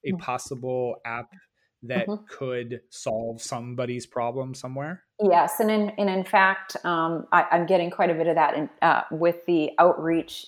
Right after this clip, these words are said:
Speaker 2: email that went to partners last night. Um,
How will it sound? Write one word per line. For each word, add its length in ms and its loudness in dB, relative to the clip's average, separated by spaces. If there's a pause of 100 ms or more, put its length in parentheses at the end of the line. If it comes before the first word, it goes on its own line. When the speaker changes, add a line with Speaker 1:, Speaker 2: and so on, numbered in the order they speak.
Speaker 2:
email 340 -2
that 100 0
went 200 -6
to 80 -16
partners 580 -4
last 420 -2
night. 400 -4 (520)
Um, 400 -2